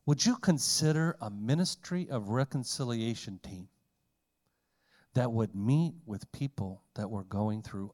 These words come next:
uh, irreconcilable differences? Not mediation. Don't tell them we're not a legal mediator. We're just here to love on all of you, and we wanna help bring healing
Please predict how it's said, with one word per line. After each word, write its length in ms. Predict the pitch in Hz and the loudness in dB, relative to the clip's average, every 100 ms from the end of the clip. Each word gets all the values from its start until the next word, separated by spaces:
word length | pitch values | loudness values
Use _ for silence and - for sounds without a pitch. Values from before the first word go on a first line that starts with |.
| - | -4
uh, 140 | 117 - | -4 -2
irreconcilable 840 | 110 117 107 - - 101 98 92 | -2 0 -2 -6 -6 -6 -4 -8
differences? 640 | - 95 92 - 117 - - _ _ _ _ _ _ _ _ _ _ _ _ _ | -10 -10 -12 -14 -18 -18 -20 _ _ _ _ _ _ _ _ _ _ _ _ _
Not 300 | 131 185 - - _ | 6 6 6 -6 _
mediation. 720 | - 151 175 147 107 - 151 160 | 0 2 6 4 4 -2 -6 0
Don't 160 | 120 - | 0 2
tell 180 | 135 | 2
them 120 | 131 139 | 4 4
we're 160 | 110 | 4
not 260 | 117 120 - _ | 4 0 -2 _
a 120 | 95 | -4
legal 320 | 117 110 120 | -2 0 -2
mediator. 580 | 127 127 123 92 90 120 - - - - - | -2 -2 -4 -4 -4 -8 -12 -20 -20 -8 8
We're 140 | 175 | 10
just 180 | 190 - | 10 6
here 120 | 175 | 4
to 60 | 143 | 6
love 240 | 131 135 | 6 6
on 160 | 139 139 | 4 4
all 260 | 123 110 | 4 4
of 100 | 104 | 4
you, 200 | 110 156 - _ | 2 0 -2 _
and 280 | 135 131 127 - _ | 0 0 0 -8 _
we 140 | 123 | 4
wanna 220 | 139 156 156 | 4 4 2
help 300 | - 131 - | 2 0 0
bring 200 | 120 123 | -2 -2
healing 480 | 123 120 101 123 | 0 0 0 -4